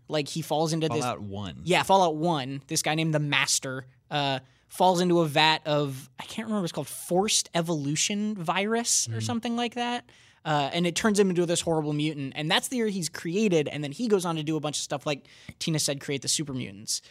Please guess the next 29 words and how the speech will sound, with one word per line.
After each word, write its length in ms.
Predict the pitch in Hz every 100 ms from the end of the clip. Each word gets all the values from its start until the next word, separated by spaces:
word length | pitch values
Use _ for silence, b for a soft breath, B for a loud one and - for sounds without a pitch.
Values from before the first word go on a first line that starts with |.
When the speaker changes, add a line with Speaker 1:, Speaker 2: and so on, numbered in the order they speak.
| B
Speaker 2:
Hmm. 60 | 180
Speaker 1:
So 400 | - 196 185 175
we're 300 | 175 175 190
in 60 | 240
Speaker 3:
Cool. 60 | 285
Speaker 1:
this 160 | 220 - -
really, 340 | 269 262 254 247
really 280 | 233 214
early 260 | 208 226 202
period. 420 | 156 170 147 131
The, 120 | 135
the 280 | 147 147 156
most 640 | 170 165 175 214 - - - _ _ -
recent, 540 | 160 185 208 226 196
or 80 | 175
the 260 | 160 156 147 - -
earliest 480 | 214 240 226 214 -
Fallout 400 | 180 175 160 151
game 340 | 151 147 143 b b
before 540 | 151 - - 196 208
this 300 | 175 147 -
one 420 | 143 135 131 131 131 107
Speaker 3:
Mm-hmm. 240 | 104 101 151
Speaker 1:
was 220 | 151 139
Fallout 300 | 170 156 139
one 240 | 147 156
in 120 | 143 135
twenty-one 920 | - 156 160 156 135 131 139 156 160
sixty-one. 920 | - 160 - 160 131 131 139 247